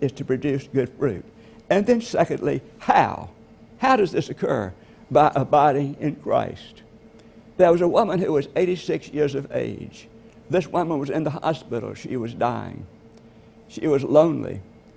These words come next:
But all of her students did not know she was lonely. The only person that went to see her was a pastor,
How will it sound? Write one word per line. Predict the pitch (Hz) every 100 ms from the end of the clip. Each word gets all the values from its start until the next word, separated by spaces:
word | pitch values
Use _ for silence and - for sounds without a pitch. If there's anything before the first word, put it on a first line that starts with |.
| -
But | 143 -
all | 185 214
of | 190
her | 185
students | - 160 156 98 - - - - -
did | 151 135
not | 147 -
know | 156 165
she | 151 127
was | 101 -
lonely. | 113 104 92 92 - - - -
The | 131
only | 160 175
person | 185 170 143
that | -
went | - 156
to | 160
see | - 170
her | 160
was | 147 156
a | -
pastor, | 156 196 170 - 101